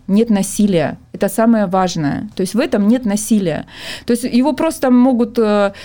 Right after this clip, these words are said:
ну, как бы не выбирать где-то, не считаться, например, с этим ребёнком,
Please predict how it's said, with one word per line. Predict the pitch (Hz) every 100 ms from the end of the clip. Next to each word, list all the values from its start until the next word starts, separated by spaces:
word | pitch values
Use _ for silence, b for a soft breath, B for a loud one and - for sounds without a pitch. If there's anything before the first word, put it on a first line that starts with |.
| B
ну, | 254 254
как | 233 208
бы | 214
не | 226
выбирать | 240 226 214 240 359 277
где-то, | 240 226 240 240 220 208
не | 208
считаться, | 240 - 180 233 320 339 277
например, | 247 247 233 226
с | 214
этим | 214 214 202
ребёнком, | 208 196 202 190 190